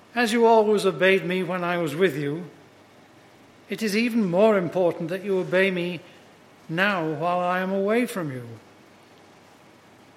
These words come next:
Keep on working with fear and trembling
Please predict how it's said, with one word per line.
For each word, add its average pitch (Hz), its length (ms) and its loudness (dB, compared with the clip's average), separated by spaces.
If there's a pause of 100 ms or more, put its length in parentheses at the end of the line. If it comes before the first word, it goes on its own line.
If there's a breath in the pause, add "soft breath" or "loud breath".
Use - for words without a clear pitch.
(380)
Keep 285 280 2
on 196 460 2
working 190 480 4
with 170 160 -4
fear 220 420 -2
and 208 160 -4
trembling 143 600 -4